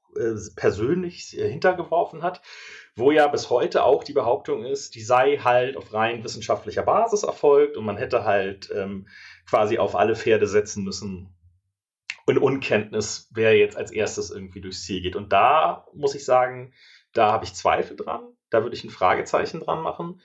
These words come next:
weil, wie gesagt, es war zu dem Zeitpunkt einfach schon so, dass BioNTech, dass Moderna, äh, Vorsprünge hatten und die waren auch auf dem Papier sichtbar.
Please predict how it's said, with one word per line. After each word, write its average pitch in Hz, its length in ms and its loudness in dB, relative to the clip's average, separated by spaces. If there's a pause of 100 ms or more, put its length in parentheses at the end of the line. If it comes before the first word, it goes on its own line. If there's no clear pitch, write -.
(220)
weil, 113 260 4
wie 120 60 -6
gesagt, 113 400 2
es - 160 -12
war 104 200 4
zu - 100 -8
dem 165 220 -8
Zeitpunkt 156 440 0
einfach 151 340 -2
schon 143 180 0
so, 143 200 2
dass - 600 -2
BioNTech, 131 640 -2
dass - 460 -2
Moderna, 123 640 0
äh, 107 200 4
Vorsprünge 113 640 0
hatten - 260 0
und - 160 0
die 104 120 -4
waren 104 180 4
auch 107 120 -6
auf - 160 -10
dem 104 80 -8
Papier 107 380 -2
sichtbar. 151 540 -2